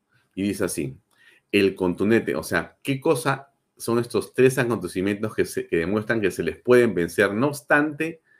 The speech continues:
eh, el poderío económico, la mentira sostenida en prensa y en medios diversos, unos que están con ellos y otros que se ponen de perfil de manera inexplicable frente a lo que estamos apreciando.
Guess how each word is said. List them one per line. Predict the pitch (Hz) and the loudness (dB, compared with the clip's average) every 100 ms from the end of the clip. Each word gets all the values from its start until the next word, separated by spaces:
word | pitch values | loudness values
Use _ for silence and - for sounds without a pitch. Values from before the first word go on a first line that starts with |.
| _ _ _ - | _ _ _ -6
eh, | 90 82 80 - | -2 0 -2 0
el | 98 90 | 2 2
poderío | 92 87 90 110 107 - | 2 2 2 2 0 -2
económico, | 87 69 78 104 117 113 110 - 110 - | -4 -4 -4 0 0 0 -4 -4 -4 0
la | 98 85 | 2 0
mentira | 85 80 85 - 196 170 113 | -2 -6 -10 -6 -2 0 0
sostenida | 95 92 - 90 92 107 78 78 - _ _ - | -2 -4 -6 -4 -2 -2 -2 -6 -14 _ _ 0
en | 90 80 | 0 0
prensa | - 113 117 113 113 113 - _ _ | -2 0 0 0 -4 -4 -10 _ _
y | 92 | -6
en | 90 | -4
medios | 87 104 110 | -2 0 0
diversos, | 98 87 107 107 107 - - | 0 0 0 0 -2 -2 0
unos | 185 147 92 | 2 4 0
que | - | -4
están | 90 - 113 | -2 2 2
con | 117 98 95 | 2 0 0
ellos | 85 90 - - _ - | -2 -4 -8 -16 _ 2
y | |
otros | 131 143 127 | 2 2 0
que | |
se | 95 | -2
ponen | - 113 120 | 0 2 2
de | 107 | 0
perfil | - 87 113 | -4 -6 -4
de | 104 | -2
manera | 87 95 107 | -2 0 0
inexplicable | 117 107 - - 98 - 156 104 78 | 0 -2 -2 -8 -10 2 4 4 0
frente | 87 80 | -8 -10
a | |
lo | 78 | -10
que | |
estamos | 73 82 85 | -10 -12 -12
apreciando. | 69 73 71 65 64 | -12 -12 -10 -12 -14